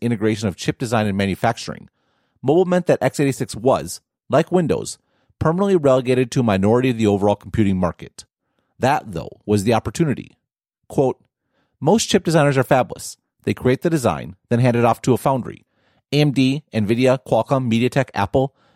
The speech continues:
none of them owns their own factories. This certainly makes sense.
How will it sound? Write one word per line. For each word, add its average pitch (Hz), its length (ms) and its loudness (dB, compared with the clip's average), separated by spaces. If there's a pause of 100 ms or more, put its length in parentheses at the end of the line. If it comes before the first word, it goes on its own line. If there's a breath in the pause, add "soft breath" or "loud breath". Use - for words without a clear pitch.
none 156 160 4
of 202 100 2
them 160 160 0
owns 127 220 2
their 120 100 2
own 117 120 2
factories. - 640 -6 (220)
This 139 160 -2
certainly 202 280 0
makes 165 220 0
sense. - 400 -4